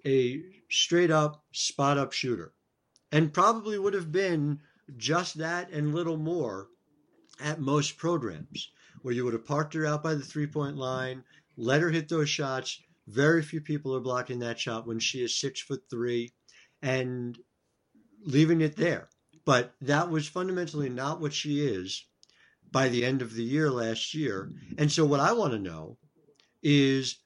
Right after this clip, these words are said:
you talked about her being a number one scorer. She's gonna get the Breanna Stewart comparisons. That's gonna happen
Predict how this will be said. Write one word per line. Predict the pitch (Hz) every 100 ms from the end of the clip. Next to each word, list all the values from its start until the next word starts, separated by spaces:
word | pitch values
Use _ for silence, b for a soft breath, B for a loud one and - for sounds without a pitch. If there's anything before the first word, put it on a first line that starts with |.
| -
you | 147
talked | 160 151
about | 147 139
her | 139
being | 143 139
a | 135
number | 135 139
one | 131 120
scorer. | 113 - 202 170 101 110 b b b -
She's | - 247
gonna | 233 233
get | 180 185 -
the |
Breanna | 156 165 156 151
Stewart | 143 165 156 143
comparisons. | - 127 120 98 - - - - _
That's | 139 131
gonna | - 143
happen | 131 131 - 107 98